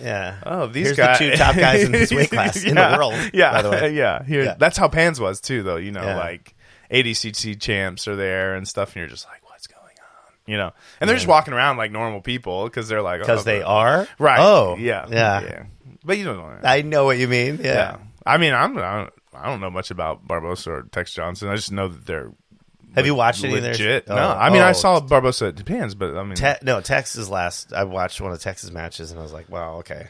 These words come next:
Speaker 1: I
Speaker 2: Yeah.
Speaker 1: see why. I see why
Speaker 2: Yeah.
Speaker 1: he's on the
Speaker 2: But
Speaker 1: top
Speaker 2: if,
Speaker 1: of the heap."
Speaker 2: but if he, when I get there, and he's like, "Hi, I'm," Te-, I wouldn't know who he was. I've never
Speaker 1: Sure.
Speaker 2: seen his face before, but he would know who I am, so it doesn't matter.
Speaker 1: So
Speaker 2: Anyway.
Speaker 1: then, James, you, you then
Speaker 2: Well,
Speaker 1: you
Speaker 2: so
Speaker 1: got the
Speaker 2: a couple
Speaker 1: call
Speaker 2: weeks
Speaker 1: again.
Speaker 2: ago, they said, "Hey, man, we're, we're."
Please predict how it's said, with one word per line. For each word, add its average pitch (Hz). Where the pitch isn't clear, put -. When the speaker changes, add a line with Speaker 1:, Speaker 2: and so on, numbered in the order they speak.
Speaker 1:
I 92
Speaker 2:
Yeah. 82
Speaker 1:
see 104
why. 82
I 92
see 98
why 85
Speaker 2:
Yeah. 87
Speaker 1:
he's 78
on 85
the 82
Speaker 2:
But 127
Speaker 1:
top 160
Speaker 2:
if, 151
Speaker 1:
of 87
the 85
heap." 117
Speaker 2:
but 135
if 135
he, 147
when 120
I 120
get 117
there, 135
and 101
he's 101
like, 95
"Hi, 127
I'm," 98
Te-, -
I 113
wouldn't 107
know 92
who 90
he 80
was. 69
I've -
never 107
Speaker 1:
Sure. 127
Speaker 2:
seen 98
his 78
face -
before, -
but -
he 117
would 92
know 90
who 104
I 120
am, 78
so -
it 92
doesn't 107
matter. 110
Speaker 1:
So -
Speaker 2:
Anyway. 123
Speaker 1:
then, 175
James, 147
you, 143
you 139
then 135
Speaker 2:
Well, 202
Speaker 1:
you 180
Speaker 2:
so 165
Speaker 1:
got 180
the 151
Speaker 2:
a -
couple 165
Speaker 1:
call 117
Speaker 2:
weeks 113
Speaker 1:
again. 175
Speaker 2:
ago, 139
they 139
said, 123
"Hey, 151
man, 120
we're, 117
we're." 107